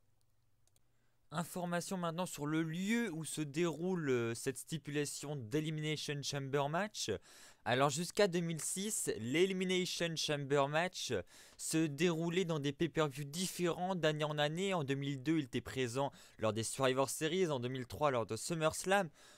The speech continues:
en deux mille cinq et deux mille six lors de New Year's Revolution,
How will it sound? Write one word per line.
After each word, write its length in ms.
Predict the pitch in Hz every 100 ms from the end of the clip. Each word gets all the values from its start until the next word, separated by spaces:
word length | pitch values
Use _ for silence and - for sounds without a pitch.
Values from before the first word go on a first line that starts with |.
| -
en 140 | 165
deux 80 | 180
mille 180 | 180 160
cinq 300 | - 180 180
et 40 |
deux 100 | 156
mille 180 | 160 151
six 300 | - 170 -
lors 120 | 135
de 140 | 127
New 220 | 135 190 190
Year's 340 | 175 175 135
Revolution, 960 | 139 151 143 147 175 202 - 214 208